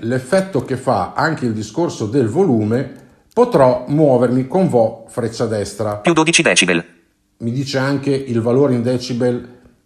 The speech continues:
Speaker 1: che ho, eh, in questo momento, quindi un più dodici decibel.
Speaker 2: Più sei decibel.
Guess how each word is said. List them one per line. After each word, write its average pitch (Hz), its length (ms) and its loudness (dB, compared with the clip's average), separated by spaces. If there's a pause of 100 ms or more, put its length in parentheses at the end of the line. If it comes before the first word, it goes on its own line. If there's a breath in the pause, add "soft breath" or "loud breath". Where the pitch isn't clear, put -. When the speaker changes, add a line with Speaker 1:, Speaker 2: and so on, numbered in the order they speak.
(220)
Speaker 1:
che 120 100 -4
ho, - 540 0
eh, 95 160 -4
in 98 160 -6
questo 104 260 -8
momento, 87 400 -6
quindi 104 180 -4
un 90 140 -6
più 127 140 -2
dodici 87 340 -6
decibel. 101 440 -6
Speaker 2:
Più 185 200 2
sei 165 180 6
decibel. 92 400 2